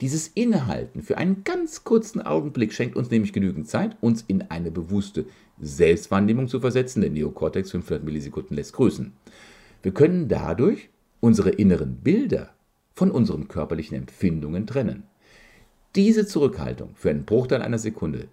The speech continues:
die macht den Unterschied zwischen Himmel und Hölle aus. Lass uns den Teil, diesen Teil weiter vertiefen. Und zwar, indem wir in den Teil drei übergehen, die Lösung, Körperbewusstsein erlernen.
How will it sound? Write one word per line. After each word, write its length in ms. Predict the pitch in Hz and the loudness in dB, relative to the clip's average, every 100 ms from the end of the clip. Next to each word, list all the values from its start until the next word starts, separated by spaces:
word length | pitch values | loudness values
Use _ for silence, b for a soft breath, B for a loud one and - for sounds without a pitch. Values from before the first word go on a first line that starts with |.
| - | -4
die 100 | 82 | -2
macht 220 | 67 - | -4 -8
den 180 | - - | -14 -6
Unterschied 640 | - 131 127 127 - 123 123 | 0 2 2 0 0 -4 -4
zwischen 260 | - - | -14 -14
Himmel 360 | - 82 87 92 | -8 -2 -2 -2
und 240 | - 67 | -6 -10
Hölle 260 | 90 85 - | -6 -6 -6
aus. 260 | - - _ _ _ _ _ _ _ _ - B B B | -10 -14 _ _ _ _ _ _ _ _ -20 B B B
Lass 200 | 90 - | -6 -4
uns 120 | 127 | -4
den 160 | 113 98 | -4 -4
Teil, 200 | 113 57 - b b b - | -6 -12 -16 b b b -12
diesen 240 | 82 98 | -2 -2
Teil 300 | - 69 90 | 0 0 -2
weiter 280 | 69 60 80 | -2 -6 -6
vertiefen. 560 | - 101 - 78 - - _ _ _ _ _ - | -4 -2 -2 -4 -6 -18 _ _ _ _ _ -4
Und 160 | 139 | -4
zwar, 400 | - - 85 151 b b b - | -4 -6 -6 -8 b b b 0
indem 420 | 113 - 78 82 | 0 2 -2 -2
wir 100 | 82 | -4
in 60 | |
den 140 | 71 67 | -6 -10
Teil 200 | - 64 | -12 -14
drei 260 | - 69 92 | -8 -2 0
übergehen, 640 | 107 110 104 113 143 165 - _ b b b b b b | 2 2 4 2 0 -2 -10 _ b b b b b b
die 100 | 160 | 2
Lösung, 480 | 143 101 82 78 - - _ _ - | 6 6 6 2 -8 -14 _ _ 2
Körperbewusstsein 1500 | 127 107 110 113 113 98 73 80 82 - - 80 80 80 - _ _ _ _ _ | 6 6 4 2 2 2 0 0 -2 -6 -4 -2 -2 -6 -16 _ _ _ _ _
erlernen. 500 | 90 92 78 65 - | 0 2 0 -4 -14